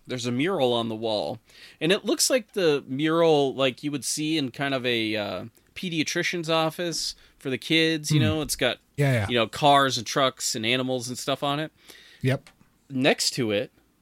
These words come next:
Speaker 1: on a shelf toward the ground, there were four dead bodies.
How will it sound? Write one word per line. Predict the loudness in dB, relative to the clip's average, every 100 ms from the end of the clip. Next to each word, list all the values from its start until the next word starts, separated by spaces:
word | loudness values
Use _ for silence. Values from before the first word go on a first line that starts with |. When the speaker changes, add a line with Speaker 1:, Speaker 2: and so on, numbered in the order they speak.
| _ 0
Speaker 1:
on | 2 2 2
a | -2 -4 -6 -12 -8
shelf | -6 -4 0 2 2 0 -2 -16 -20 _ _
toward | -8 -2 0 -2 -6 -10
the | -8
ground, | -2 0 0 -2 -4 -8 -20 -20 _ 2
there | 2
were | 2
four | 2 2 2
dead | 4 2 4
bodies. | 2 2 -4 -12 -18 -18